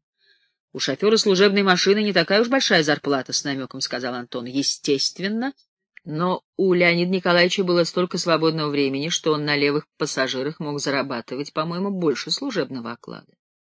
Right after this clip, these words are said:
Как Водорьяпов в Новосибирске оказался? Когда училась в Институте культуры, я каждое лето устраивалась проводницей поезда Кемерово-Москва, чтобы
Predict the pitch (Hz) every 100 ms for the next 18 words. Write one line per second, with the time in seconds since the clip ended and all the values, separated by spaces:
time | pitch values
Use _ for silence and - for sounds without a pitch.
0 | _ _ - - - _ 247 262 262 247
1 | 254 262 262 254 233 - 202 240 233 -
2 | 214 165 - 135 139 131 117 120 - -
3 | _ _ _ _ _ _ _ _ - 226
4 | 233 269 277 262 262 277 254 254 233 233
5 | - 240 247 233 240 226 _ _ - 330
6 | 294 185 185 240 233 233 214 233 269 233
7 | 220 233 226 220 226 - - _ - 247
8 | 254 190 151 123 - 151 - 156 123 120
9 | 120 - 190 151 143 151 170 - 131 110
10 | - 180 180 190